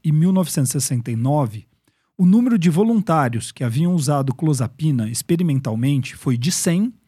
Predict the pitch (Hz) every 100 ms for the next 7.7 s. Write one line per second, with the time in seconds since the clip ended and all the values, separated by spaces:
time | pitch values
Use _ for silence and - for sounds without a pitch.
0 | _ _ - 151 170 156 143 143 147 190
1 | 123 - - - _ _ _ _ _ _
2 | _ _ 185 202 285 247 165 196 190 156
3 | 135 123 - 131 127 113 - 175 147 117
4 | 185 185 - 196 170 185 202 185 - 175
5 | 160 135 160 165 180 - 196 202 190 -
6 | 160 165 175 170 - 185 233 - 262 -
7 | 233 214 180 131 - 131 95